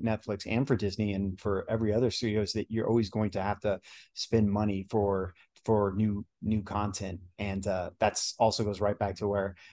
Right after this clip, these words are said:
I think there will be consolidation at some point. And also that Disney at some point, if they want the streaming division to be profitable, that they are either gonna raise their prices or raise their prices and advertise.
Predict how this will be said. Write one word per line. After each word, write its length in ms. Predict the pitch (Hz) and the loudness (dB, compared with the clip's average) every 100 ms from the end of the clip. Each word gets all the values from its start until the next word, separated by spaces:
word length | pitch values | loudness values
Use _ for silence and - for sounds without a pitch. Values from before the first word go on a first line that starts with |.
| - | -4
I 80 | 107 | -2
think 200 | 117 110 | 0 0
there 100 | 104 | 0
will 200 | 104 101 | -2 -2
be 440 | 101 98 95 92 90 | -4 -4 -6 -8 -8
consolidation 880 | 107 - 104 95 87 92 - 87 - _ | -4 2 2 2 -2 -6 -8 -10 -14 _
at 140 | 95 98 | -6 -2
some 180 | 113 107 | 0 0
point. 320 | 113 98 - - | 0 -4 -6 -2
And 120 | 123 | 4
also 220 | 127 131 127 | 6 6 4
that 160 | 113 | 4
Disney 360 | 117 104 113 107 - - | 2 2 0 -2 -8 -12
at 120 | - - | -6 0
some 200 | 131 110 | 2 2
point, 340 | 120 107 98 _ _ _ _ | 0 -2 -4 _ _ _ _
if 200 | 127 127 | 2 6
they 100 | 147 | 6
want 240 | 123 120 113 | 8 6 2
the 80 | |
streaming 520 | 113 - 110 104 98 95 _ _ - | -4 -2 0 0 -4 -10 _ _ -10
division 380 | 107 110 98 95 | -2 -2 -2 -6
to 80 | |
be 160 | 104 107 | -4 -6
profitable, 760 | 98 101 92 - 92 95 92 - _ _ | -4 -4 -4 -6 -8 -8 -8 -14 _ _
that 160 | 104 92 - _ - | -4 -4 -8 _ -14
they 160 | 110 117 | 2 4
are 80 | 110 | 6
either 240 | 117 120 | 4 4
gonna 220 | 123 117 98 | 6 4 4
raise 280 | 107 143 | 2 2
their 120 | 160 170 | 2 2
prices 640 | - 175 175 185 170 - _ _ _ | 2 2 0 -4 -4 -8 _ _ _
or 200 | - 139 | 6 8
raise 260 | 139 135 - | 8 6 4
their 100 | 120 | 0
prices 560 | - 123 110 - 110 - | 2 0 0 -2 -6 -6
and 260 | 120 117 104 104 | -2 0 0 2
advertise. 800 | 101 98 90 101 92 90 - | 2 0 -6 -8 -6 -4 -4